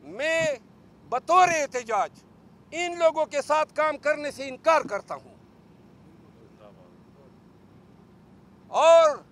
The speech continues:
न मैं इनको कायद समझता हूँ, न ये मेरी, मैं इनके लिए कोई ऐसा लफ्ज़ इस्तेमाल कर सकता हूँ। मेरा कायद इमरान खान है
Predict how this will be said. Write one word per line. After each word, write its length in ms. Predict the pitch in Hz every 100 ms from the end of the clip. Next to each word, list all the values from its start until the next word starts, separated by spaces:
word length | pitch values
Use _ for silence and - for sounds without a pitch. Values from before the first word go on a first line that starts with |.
| -
न 160 | 208 339
मैं 140 | 339
इनको 240 | 311 294 269 -
कायद 240 | 311 339 -
समझता 460 | 302 330 320 -
हूँ, 180 | 320 320
न 60 | 302
ये 220 | 302 302
मेरी, 480 | 294 294 294 294 233 _ - - 240
मैं 280 | 247 269 311
इनके 280 | 302 294 294
लिए 320 | 294 285 285 233 - _ _ _ - _ _ -
कोई 200 | - 311 294
ऐसा 280 | 294 -
लफ्ज़ 460 | 285 262 311 302 285
इस्तेमाल 400 | 285 - 277 277
कर 160 | 254 254
सकता 300 | 247 220 254
हूँ। 120 | 254
मेरा 280 | 277 311 311
कायद 360 | 294 311 311 302
इमरान 340 | 294 302 311
खान 320 | 269 294 320
है 280 | 320 330 262